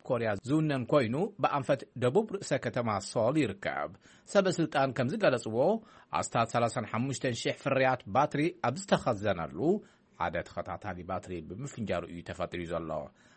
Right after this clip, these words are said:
ኣብቲ ፋብሪካ ተኸታታሊ ፍንጀራታት ክስማዕ ከሎ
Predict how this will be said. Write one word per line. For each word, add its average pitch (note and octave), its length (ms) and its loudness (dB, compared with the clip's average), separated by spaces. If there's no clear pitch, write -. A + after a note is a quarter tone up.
ኣብቲ E3 260 2
ፋብሪካ C3+ 440 2
ተኸታታሊ C#3+ 560 0
ፍንጀራታት C3 560 0
ክስማዕ C#3+ 400 -2
ከሎ B2 240 0